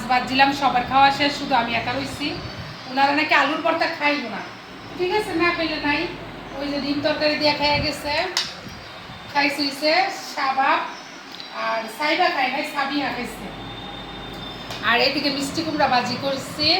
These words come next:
এই হচ্ছে আজকের খাবার। আর এই জায়গায় আছে একটু ভর্তা করবো,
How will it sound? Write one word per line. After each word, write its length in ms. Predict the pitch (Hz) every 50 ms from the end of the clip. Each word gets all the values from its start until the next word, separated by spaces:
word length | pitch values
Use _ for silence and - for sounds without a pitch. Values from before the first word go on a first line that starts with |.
| 381 - - - - - - - - - - - - - - - - - - - - 240 254
এই 80 | 269 285
হচ্ছে 180 | 285 277 - 294 254
আজকের 280 | 254 254 254 - 294 277 - 262
খাবার। 260 | 269 277 277 285 294 302 277
আর 60 | 262 247 247
এই 60 | 247 247
জায়গায় 260 | 262 254 262 285 294 311
আছে 120 | 302 - 294 285
একটু 120 | - 294 233 247
ভর্তা 240 | 240 233 - - - 302
করবো, 200 | 285 269 294